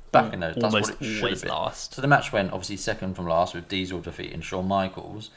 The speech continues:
Speaker 1: And this was the, the first time that I think the champion left WrestleMania having defended his title successfully. Um, and that always felt a bit weird.
Speaker 2: Mm.
Speaker 1: Um,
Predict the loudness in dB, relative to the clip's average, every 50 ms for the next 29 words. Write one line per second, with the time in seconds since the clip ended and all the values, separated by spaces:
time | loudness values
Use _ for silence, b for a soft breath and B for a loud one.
0 | b b b b b -4 -4 -4 -4 -6 -10 -8 -6 -6 -6 -6 -6 -6 -6 -4
1 | -4 -6 -8 -10 -10 -10 -8 0 4 4 4 4 2 0 2 2 2 2 4 4
2 | 4 4 2 0 0 0 0 0 0 -4 -8 0 4 4 4 4 2 0 -4 -4
3 | -4 -2 2 6 6 6 6 4 -6 -12 -14 -14 -16 -16 _ -20 -20 -20 _ _
4 | _ _ _ _ _ -4 -2 0 0 -2 0 0 0 0 0 2 4 6 6 4
5 | 4 0 -12 _ _ _ _ -8 -2 -2 -2 -2 -2 -8 -6 0 2 2 2 2
6 | -2 -6 -6 -6 0 8 10 10 10 10 8 2 -6 -8 -4 0 0 0 0 -2
7 | -8 -8 -10 -10 -12 b b b b b b b b b b 2 2 2 2 2
8 | -2 -4 -2 2 4 4 4 6 6 4 4 2 4 4 4 4 4 2 0 0
9 | -2 0 0 -2 -2 -2 -4 -8 -12 -14 -18 -20 -20 -20 -20 -20 -20 -20 _ _
10 | _ _ _ -6 0 2 4 4 4 4 2 0 -4 -8